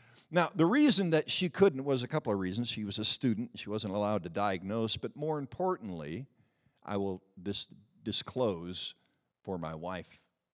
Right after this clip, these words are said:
I think I have this right. She is under the strong opinion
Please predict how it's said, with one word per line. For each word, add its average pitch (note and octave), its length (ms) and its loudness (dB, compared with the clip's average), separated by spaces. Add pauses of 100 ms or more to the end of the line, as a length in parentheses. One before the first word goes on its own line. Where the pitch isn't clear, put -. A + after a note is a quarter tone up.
(240)
I D#2 100 -14
think - 460 -8 (100)
I - 60 -18
have D#2 140 -18
this C#2 200 -14
right. C2 240 -16 (640)
She - 220 -2
is F3 140 4
under G3+ 300 8
the G3 160 8
strong G#3 800 8
opinion E3+ 580 2